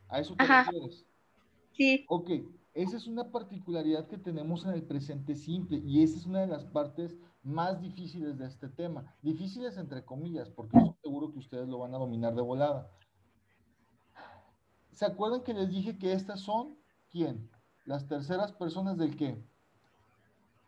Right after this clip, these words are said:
Speaker 1: ¿Larisa?
Speaker 2: Mande.
Speaker 1: ¿Estas son las terceras personas del singular o del plural?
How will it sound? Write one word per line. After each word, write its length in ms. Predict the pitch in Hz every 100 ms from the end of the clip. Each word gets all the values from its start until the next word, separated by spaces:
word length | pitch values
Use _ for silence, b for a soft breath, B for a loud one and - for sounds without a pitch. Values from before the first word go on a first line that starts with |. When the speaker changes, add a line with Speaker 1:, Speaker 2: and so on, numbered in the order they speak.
| _ _ _ _ _ _ - _ _ _ - _ - - - - - 123
Speaker 1:
¿Larisa? 520 | 139 170 214 220 - _ _ _ _ _ _ _ _ _ _ _ _ _ - - - - - - - - -
Speaker 2:
Mande. 440 | 302 311 277 - - _ _ _ _ _ -
Speaker 1:
¿Estas 280 | 160 226 214
son 120 | 220
las 140 | 226 202
terceras 400 | 175 190 208 208
personas 540 | 185 165 196 202 190
del 420 | 185 185 190 - - - _
singular 520 | - 170 151 165 214
o 100 | 247
del 180 | 214 170
plural? 440 | 147 135 120 107